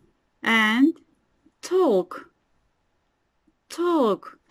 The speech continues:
Action is talk. Action is talk.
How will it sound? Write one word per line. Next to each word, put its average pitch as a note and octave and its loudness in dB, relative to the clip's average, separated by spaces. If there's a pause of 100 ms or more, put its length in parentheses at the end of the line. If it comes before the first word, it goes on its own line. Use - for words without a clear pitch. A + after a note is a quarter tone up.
(260)
Action B3 -4
is G3+ -4 (600)
talk. B3 -2 (600)
Action A#3+ -6
is G3 -4 (500)
talk. C#4+ -2